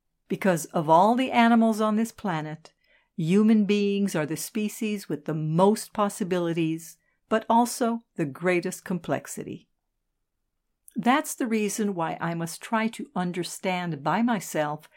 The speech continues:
what I'm experiencing, including, when the need arises, by requesting the help of others in their respective domains of competence. An American writer,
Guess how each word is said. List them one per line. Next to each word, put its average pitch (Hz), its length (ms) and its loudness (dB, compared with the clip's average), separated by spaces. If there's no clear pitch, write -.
what 185 180 2
I'm 185 160 0
experiencing, - 920 -6
including, 214 920 2
when 160 200 0
the 151 100 -2
need 147 240 -2
arises, 185 720 -2
by 202 140 4
requesting 254 720 2
the 247 100 0
help 185 340 -4
of 185 220 -6
others 151 480 0
in 185 240 -2
their 180 160 -2
respective 170 720 -6
domains 147 500 0
of 160 140 -8
competence. - 800 -4
An 202 120 6
American 240 500 6
writer, 190 520 -2